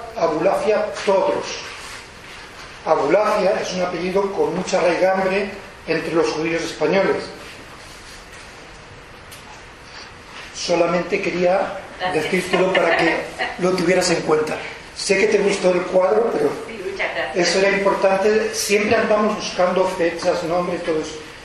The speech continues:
Speaker 1: Y eso es lo que subimos a la página de la ofi-, del señalador que han encontrado en la silla,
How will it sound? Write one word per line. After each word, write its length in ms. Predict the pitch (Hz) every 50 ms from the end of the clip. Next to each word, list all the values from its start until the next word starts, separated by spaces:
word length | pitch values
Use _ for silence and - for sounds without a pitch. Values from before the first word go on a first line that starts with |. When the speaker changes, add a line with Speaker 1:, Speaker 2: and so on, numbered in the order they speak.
| - -
Speaker 1:
Y 60 | 165 185
eso 100 | 185 -
es 40 | -
lo 80 | 175 175
que 100 | - -
subimos 400 | - 190 202 220 214 202 - 190
a 60 | 160
la 80 | 156 156
página 380 | - - 190 - - 196 - - - - - - - - - - - - - - - - - -
de 100 | 160 160
la 120 | 170 156
ofi-, 520 | 147 - - - - - - - - - -
del 200 | 185 170 170 -
señalador 560 | - 170 156 170 165 165 170 185 196 208 196 196
que 80 | 190 185
han 120 | 185 190 185
encontrado 340 | 185 190 180 - 190 180 180
en 60 | 185
la 100 | 190 185
silla, 440 | - - 214 208 202 214 214 233